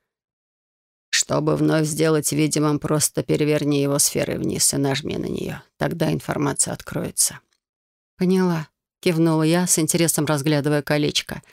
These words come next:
и вновь с сомнением взглянула на Ксенорса.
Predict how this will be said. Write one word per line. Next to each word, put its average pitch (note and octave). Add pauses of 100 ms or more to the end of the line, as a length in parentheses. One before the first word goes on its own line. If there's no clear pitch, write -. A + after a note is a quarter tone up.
(220)
и E3+
вновь F3+
с -
сомнением E3
взглянула D#3
на D3+
Ксенорса. -